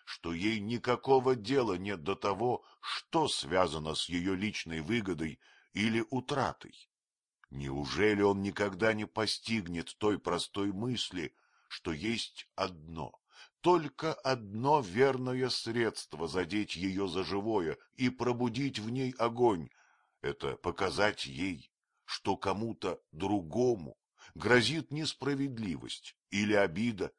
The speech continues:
или утрата. Право,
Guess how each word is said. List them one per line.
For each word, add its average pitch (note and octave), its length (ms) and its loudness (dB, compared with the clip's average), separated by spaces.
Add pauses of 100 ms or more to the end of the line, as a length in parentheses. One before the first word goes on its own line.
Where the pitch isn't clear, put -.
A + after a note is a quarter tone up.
(140)
или F2+ 460 -2
утрата. D2+ 680 -2 (760)
Право, G2+ 580 0